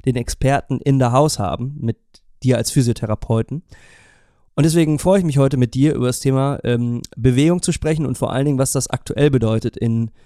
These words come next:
ja, immer noch anhaltenden Lockdown-Zeiten. Und, ähm,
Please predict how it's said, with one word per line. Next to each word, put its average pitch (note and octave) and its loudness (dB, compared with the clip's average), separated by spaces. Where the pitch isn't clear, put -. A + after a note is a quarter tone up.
ja, A#2 0
immer C3+ 2
noch B2+ 0
anhaltenden C3 0
Lockdown-Zeiten. D#3+ -2
Und, C#3 2
ähm, B2 0